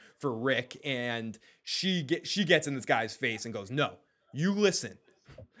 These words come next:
You listen. I bet, I bet you used to drive, but you're, you can eat a dick. You're not driving. You, you're,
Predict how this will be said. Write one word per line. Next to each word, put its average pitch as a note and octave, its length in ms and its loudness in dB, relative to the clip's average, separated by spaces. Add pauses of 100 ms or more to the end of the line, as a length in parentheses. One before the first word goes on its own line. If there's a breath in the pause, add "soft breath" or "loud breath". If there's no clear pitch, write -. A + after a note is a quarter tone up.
(140 loud breath)
You A3+ 220 10
listen. D#3+ 500 10 (300 loud breath)
I F3+ 180 10
bet, F#3 480 8 (300 loud breath)
I F#3 120 6
bet G3+ 200 6
you G3 120 0
used F#3+ 280 -2
to G#3 80 0
drive, F#3 460 6
but D3 280 2 (140)
you're, G#3 320 4
you G3+ 180 0
can A3 140 0
eat F#3 140 2
a C#3 80 2
dick. A2+ 420 -4 (120)
You're F#3+ 140 4
not G#3 200 6
driving. C3+ 640 4 (320)
You, D#3 180 -2 (120)
you're, F3+ 280 4